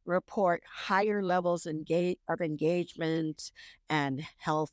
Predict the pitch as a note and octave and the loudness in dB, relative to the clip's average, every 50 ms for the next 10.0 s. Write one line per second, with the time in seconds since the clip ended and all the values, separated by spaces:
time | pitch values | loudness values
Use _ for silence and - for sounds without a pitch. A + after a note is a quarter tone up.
0 | - - D#3+ D3+ D3 C#3 C3+ C3+ C3 C#3 C#3 - F#3+ F#3 F3 F3 F3 E3+ E3+ E3 | -6 -6 -4 -4 -2 0 0 0 0 -2 -2 -2 0 0 2 2 2 0 0 -2
1 | E3+ E3+ E3+ - - - - C#3 D3 C#3+ D3 D3+ D#3 - - - - - - - | -2 -4 -6 -8 -8 -6 -4 -2 -2 0 -2 -2 -4 -6 -12 -20 -20 -20 -20 -20
2 | _ - - F3+ F3 E3+ D3+ D3 D#3+ D3+ D#3 _ - - F#3+ - - A3 A#3 C4+ | _ -6 -4 -2 0 0 0 0 0 -2 -4 _ -6 -6 -6 -4 0 2 2 2
3 | C4 F3 C#3+ C#3+ E3+ - - D#3+ D3 - - - E3 D#3 D3 - - - _ _ | 2 2 0 -2 -4 -4 -6 -6 -6 -4 -2 -2 0 0 0 -4 -8 -18 _ _
4 | _ _ - F3 F#3+ F3 D3+ C#3 - - G3 F#3 E3+ E3 - D3 C3+ D3 - - | _ _ -6 -4 -2 -2 -2 -2 -2 -2 -2 0 0 0 0 0 -2 -2 -2 -2
5 | F3+ D3 C#3+ C3+ - - E3 E3+ F#3+ F3 D3 C#3 C3+ - - - - - - _ | -2 -2 -2 -2 -2 0 2 2 2 2 0 -2 -6 -8 -14 -20 -20 -20 -20 _
6 | _ - E3+ E3 D3+ D3+ D#3 - - G3 F#3 F3 F3 E3 - - - F3+ E3 D3+ | _ 2 2 2 2 0 -2 -2 0 2 2 4 2 0 -2 -4 -4 0 0 0
7 | D3 D3 D#3+ E3 D#3+ E3 F3 F3+ F3 E3 - - - _ _ _ _ _ _ _ | 0 0 -2 0 0 2 2 2 0 -2 -4 -10 -20 _ _ _ _ _ _ _
8 | _ - - D3 - - - D3 - D3+ D3 C3+ C3 - - E3 D#3 C3+ C3+ C3+ | _ -4 -4 -4 -4 -6 -10 -8 -4 -4 -4 -4 -4 -4 -4 -2 -2 -2 -2 -4
9 | C3 C3 C3+ C3 A#2+ - B2 - _ - - D3+ - - - C2 - - - | -4 -4 -6 -6 -6 -8 -8 -10 _ -12 -10 -10 -10 -10 -12 -18 -18 -20 -20